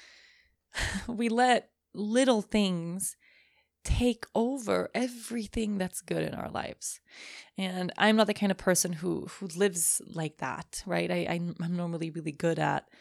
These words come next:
<laughs> at recognizing what I have and, and focusing on the things that are really working for me in my life. But I felt like this was literally like a, a brick in the head from the universe. Like, what the fuck are you pitying yourself for right now?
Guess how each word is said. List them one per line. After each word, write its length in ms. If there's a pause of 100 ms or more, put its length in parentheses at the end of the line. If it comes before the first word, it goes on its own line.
(140)
<laughs> 360
at 120
recognizing 640
what 120
I 60
have 520
and, 300
and 200
focusing 460
on 80
the 80
things 320
that 100
are 100
really 220
working 400
for 160
me 200
in 80
my 120
life. 400
But 220 (360)
I 100
felt 260
like 140
this 220
was 340
literally 520
like 240
a, 260 (520)
a 80
brick 500
in 140
the 80
head 300
from 160
the 80
universe. 500
Like, 160 (100)
what 260
the 160
fuck 460
are 140
you 380 (200)
pitying 480
yourself 420
for 280
right 180
now? 300